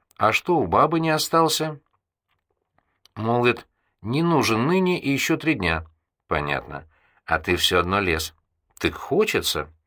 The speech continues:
Но теперь желание пройдёт. Горбун забил в рот работнику кляп, взвалил на себя, потащил к бане. Там бросил к остальным.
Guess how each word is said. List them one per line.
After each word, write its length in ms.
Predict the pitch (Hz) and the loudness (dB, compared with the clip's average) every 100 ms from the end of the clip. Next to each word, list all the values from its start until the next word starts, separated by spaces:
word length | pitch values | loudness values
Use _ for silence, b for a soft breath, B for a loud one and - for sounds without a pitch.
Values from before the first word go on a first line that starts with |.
| _ _ | _ _
Но 300 | 120 160 185 | -8 -4 -4
теперь 420 | 185 170 165 156 | -2 -2 0 0
желание 520 | 143 160 160 156 156 | 0 0 2 2 0
пройдёт. 600 | 156 160 156 147 170 160 - b b b b b b b | 0 2 2 2 0 -2 -8 b b b b b b b
Горбун 440 | 82 95 101 127 | -2 0 2 0
забил 340 | 101 95 95 95 | 0 0 0 2
в 40 | |
рот 180 | 98 95 | 2 2
работнику 640 | 95 90 95 90 90 95 | 0 0 -2 -2 -4 -4
кляп, 380 | - 123 151 147 _ _ _ _ _ - | -2 0 0 -2 _ _ _ _ _ -6
взвалил 400 | 82 110 185 190 | -2 2 2 2
на 140 | 92 | 2
себя, 460 | - 110 135 170 160 _ _ - | 0 0 0 -2 -4 _ _ -6
потащил 480 | 113 151 - 202 | -2 0 0 0
к 80 | 147 | 0
бане. 440 | 98 101 95 92 98 _ _ _ _ _ _ _ _ | 2 2 2 -2 -6 _ _ _ _ _ _ _ _
Там 280 | - 117 113 | -2 0 2
бросил 340 | 113 113 - 110 | 2 2 2 -2
к 80 | |
остальным. 640 | 127 - 147 135 101 73 | -2 -2 0 0 0 -2